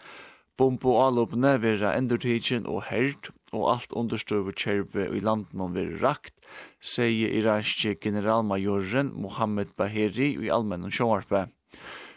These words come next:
Ísraelski forsætisráðherrin Benjamin Netanyahu segir í gjárkvøldi at Iran hevur framt eitt størst mistak við at leypa á Ísrael. Amerikanski netportalurin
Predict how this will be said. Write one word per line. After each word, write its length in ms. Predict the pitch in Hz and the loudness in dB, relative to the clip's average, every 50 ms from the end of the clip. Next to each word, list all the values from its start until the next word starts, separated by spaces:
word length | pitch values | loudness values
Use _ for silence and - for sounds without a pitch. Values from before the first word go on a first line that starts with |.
| _ _ _ - | _ _ _ -2
Ísraelski 640 | - 135 127 - - 135 123 117 113 - - - 120 110 - | 0 2 2 2 4 4 2 2 2 0 0 0 -2 -2 -2
forsætisráðherrin 1000 | - 117 110 - 117 107 - 113 101 - - 113 101 98 101 87 123 135 131 120 | -2 -2 0 0 -2 -2 -2 -2 -4 -2 0 0 0 0 0 0 0 0 0 0
Benjamin 460 | - 107 101 98 95 95 95 95 95 92 | 0 -2 -2 0 -2 -2 -2 -2 -2 -2
Netanyahu 640 | 98 98 - - 104 101 101 107 107 104 98 98 101 | -4 -4 -2 -2 -2 0 2 2 2 2 0 -2 -4
segir 320 | - - 107 104 98 98 | -2 0 0 0 0 -2
í 60 | 98 - | -4 -2
gjárkvøldi 540 | - 113 - - - 113 104 104 - 131 143 147 139 - _ - - - - - - - _ _ | -2 -4 -4 -2 -2 -2 -2 0 2 2 2 2 0 -6 _ -18 -18 -18 -18 -18 -20 -20 _ _
at 300 | 123 123 120 117 - - | 0 2 2 0 -2 -2
Iran 400 | - 139 143 127 127 123 120 117 | 0 2 2 2 2 0 0 0
hevur 160 | 120 113 110 | -2 -2 -4
framt 380 | 104 - - 113 110 113 - - | -2 0 0 0 0 -2 -4 -2
eitt 220 | - 101 101 - - | -2 -2 -2 -2 -4
størst 460 | - - - 131 131 127 - - - 110 | -6 -2 -2 -2 -2 -2 -4 -4 -4 -4
mistak 680 | 107 110 110 - - - - 127 135 151 143 - - - | -4 -2 -2 -2 -4 -4 -2 -2 -2 -2 -2 -4 -10 -8
við 160 | 117 123 131 | -4 -2 -2
at 80 | 127 104 | 0 0
leypa 320 | 104 101 101 - - 95 | 0 -2 -2 0 0 2
á 80 | 92 98 | 2 2
Ísrael. 460 | 120 - - - 107 101 95 90 87 - _ _ - - - - - - - - - | 2 0 0 0 2 2 2 0 -4 -8 _ _ -20 -20 -18 -18 -18 -18 -18 -8 -4
Amerikanski 800 | - 120 120 120 120 - - 131 127 127 123 - - - 113 104 | -2 0 0 0 -2 -2 -2 0 0 0 0 0 0 0 0 0
netportalurin 1040 | 107 113 127 131 127 - - - 120 107 - - 113 107 104 98 107 123 135 131 | 2 2 2 2 2 0 -6 -8 -8 -6 -2 0 0 2 2 2 0 0 0 0